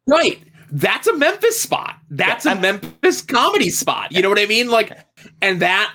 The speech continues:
Speaker 1: works there. So, like, why that working in Memphis wouldn't, like, the invisible grenade work? You know, like, six of one, half a dozen the other. You know, I could make the argument either way, but,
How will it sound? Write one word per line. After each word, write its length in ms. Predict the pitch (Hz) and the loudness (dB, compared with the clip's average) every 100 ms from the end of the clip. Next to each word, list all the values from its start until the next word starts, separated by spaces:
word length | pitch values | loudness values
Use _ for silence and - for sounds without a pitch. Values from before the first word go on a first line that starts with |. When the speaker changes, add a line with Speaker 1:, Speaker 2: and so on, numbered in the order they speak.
| _ | _
Speaker 1:
works 460 | 185 175 208 208 - | 0 2 2 0 -6
there. 720 | 160 208 302 185 143 160 302 _ _ _ - | 0 2 4 2 2 0 -2 _ _ _ -2
So, 100 | 233 | 0
like, 220 | 233 214 | 2 -2
why 640 | 147 147 190 220 226 220 160 | -6 0 2 4 2 0 -4
that 500 | 151 196 240 214 202 - _ 160 | -4 -2 0 0 -2 -8 _ -20
working 840 | 190 160 196 190 202 185 175 170 - _ | -6 2 2 2 0 0 -4 -6 -16 _
in 480 | 185 190 175 170 156 | 0 0 -2 -2 0
Memphis 520 | 262 311 202 185 - | 0 0 0 0 -2
wouldn't, 460 | 165 190 190 185 165 | 2 2 2 -4 -4
like, 240 | 185 175 - | -4 -4 -2
the 140 | 175 | 0
invisible 420 | 170 165 165 208 | 2 2 2 0
grenade 400 | 220 320 349 359 | 2 2 4 2
work? 320 | 185 127 107 160 | 2 -2 0 0
You 60 | |
know, 140 | 175 202 | 2 2
like, 260 | 190 - _ - - | 0 -2 _ -12 -10
six 280 | - 247 247 | -4 -2 2
of 80 | 233 | 2
one, 180 | 220 220 | 4 2
half 260 | 202 - | -2 -2
a 40 | 208 | 0
dozen 220 | 208 202 | 0 2
the 120 | 214 | 2
other. 420 | 302 269 240 233 - - - - | 4 4 2 2 -6 -20 -12 0
You 80 | |
know, 80 | 226 | 2
I 120 | 208 | 2
could 140 | 214 202 | -2 0
make 140 | 220 214 | -2 -2
the 140 | 208 | 0
argument 380 | 202 208 202 185 | 0 2 0 0
either 220 | 196 185 | 4 4
way, 260 | 190 208 190 | 4 4 2
but, 400 | 170 202 196 | 2 2 2